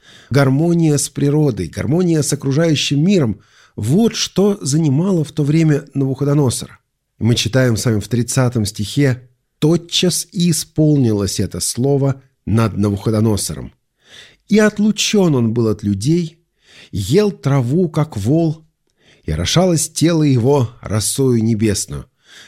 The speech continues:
так что волосы у него выросли, как у льва, и ногти у него,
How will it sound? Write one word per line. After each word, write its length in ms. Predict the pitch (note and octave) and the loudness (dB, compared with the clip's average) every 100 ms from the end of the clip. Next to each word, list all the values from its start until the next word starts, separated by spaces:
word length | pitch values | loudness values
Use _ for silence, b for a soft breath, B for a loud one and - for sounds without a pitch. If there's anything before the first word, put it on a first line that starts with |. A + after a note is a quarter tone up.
| - | -6
так 160 | G#2 | -6
что 260 | - A2 - | -2 -6 -6
волосы 600 | G2 G2+ D#3 E3+ D#3 E3+ | -6 0 2 2 0 0
у 80 | D#3 | 2
него 440 | C#3+ C3+ C#3 - | 2 0 -2 -6
выросли, 640 | - D#2+ A#2 B2+ A2 - A2+ | -14 -4 -2 0 -2 -4 -4
как 280 | A2+ G#2+ A2+ | -2 -4 -2
у 60 | |
льва, 540 | G#2+ G2+ G2 F#2+ E2 - _ _ | -2 0 -2 -2 -6 -12 _ _
и 160 | - C#3 | 0 2
ногти 600 | A#2+ B2+ D#3+ D#3+ - - | 4 2 2 -2 -4 -4
у 100 | G#2 | -2
него, 500 | G2 E2+ G2+ B2 - | -2 -2 -2 -4 -6